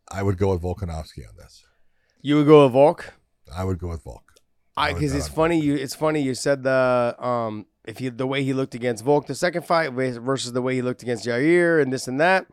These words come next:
Speaker 2: It's funny because the way he looked against Kattar, do you recall what Volkanovski said after that fight? He's like,
Speaker 1: No.
Speaker 2: "Funny, he never looks that good against me."
Speaker 1: Yeah.
Speaker 2: It has to do with the opponents.
Speaker 1: Sure it
Speaker 2: That's really
Speaker 1: does.
Speaker 2: what
Speaker 1: And
Speaker 2: it
Speaker 1: that's,
Speaker 2: comes
Speaker 1: that's my
Speaker 2: down
Speaker 1: whole
Speaker 2: to.
Speaker 1: point. That's why I said,
Speaker 2: Yeah.
Speaker 1: I believe that for Max to get the win, he's gotta have that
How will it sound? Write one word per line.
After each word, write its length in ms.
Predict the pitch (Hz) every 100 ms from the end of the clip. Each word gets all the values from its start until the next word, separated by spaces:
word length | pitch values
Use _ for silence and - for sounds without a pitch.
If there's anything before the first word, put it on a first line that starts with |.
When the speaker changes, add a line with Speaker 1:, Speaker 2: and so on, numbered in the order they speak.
| _ _ _ _ -
Speaker 2:
It's 140 | 139
funny 280 | - 170 202
because 240 | 160 139 131
the 80 |
way 160 | 143 175
he 80 | 170
looked 180 | 165 135
against 280 | 147 135
Kattar, 380 | - 202 180 120 - _
do 80 | -
you 20 | 139
recall 340 | 139 156 160
what 180 | 135 151
Volkanovski 440 | 143 147 165 147
said 260 | 127 131 120
after 260 | 120 117 120
that 200 | 117 -
fight? 240 | 120 98 _ -
He's 100 | -
like, 180 | 151 -
Speaker 1:
No. 60 | 196
Speaker 2:
"Funny, 260 | 226 143 - _ -
he 120 | 156
never 200 | 175 175
looks 200 | 175 -
that 180 | 175 147
good 140 | 165
against 300 | 151 160 151
me." 280 | 160 147 107 _ _ _ -
Speaker 1:
Yeah. 200 | 82 90
Speaker 2:
It 80 | 80
has 260 | 127 165 -
to 40 |
do 140 | 175 190
with 140 | 190
the 120 | 185
opponents. 680 | 185 - 214 185 156 - - _ -
Speaker 1:
Sure 200 | - 165
it 20 |
Speaker 2:
That's 100 | 190
really 100 | 165
Speaker 1:
does. 80 | 151
Speaker 2:
what 80 | 165
Speaker 1:
And 20 |
Speaker 2:
it 40 | 175
Speaker 1:
that's, 100 | 147
Speaker 2:
comes 120 | 170 147
Speaker 1:
that's 20 |
my 160 | 170 160
Speaker 2:
down 60 |
Speaker 1:
whole 140 | 147 151
Speaker 2:
to. 60 |
Speaker 1:
point. 180 | 113 175
That's 160 | 139 135
why 100 | 151
I 20 |
said, 220 | 143 156 120
Speaker 2:
Yeah. 200 | 120 107 _
Speaker 1:
I 200 | - 143 175
believe 340 | 185 180 170
that 180 | 151 147 -
for 560 | - 127 123 120 117 - _ _ _ _
Max 320 | 92 123 143 -
to 60 |
get 140 | 143 127
the 80 | 147
win, 140 | 147
he's 140 | 120
gotta 200 | 107 131
have 200 | 120 113 92
that 280 | 120 143